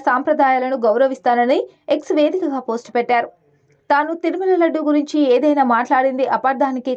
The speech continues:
కారణమైతే క్షమించమని కోరుతూ కార్తీ చేసిన ట్వీట్ ఇప్పుడు సోషల్ మీడియాలో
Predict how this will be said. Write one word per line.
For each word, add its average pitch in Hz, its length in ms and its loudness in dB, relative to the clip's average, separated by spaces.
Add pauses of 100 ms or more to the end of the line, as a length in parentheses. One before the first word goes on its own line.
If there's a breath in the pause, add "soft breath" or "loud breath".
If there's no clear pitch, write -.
కారణమైతే 240 560 0
క్షమించమని 247 600 -4
కోరుతూ 226 320 0 (380 loud breath)
కార్తీ 381 260 -2 (100)
చేసిన 294 240 -2
ట్వీట్ 294 340 -6
ఇప్పుడు 277 280 -2
సోషల్ 330 360 0
మీడియాలో 247 340 0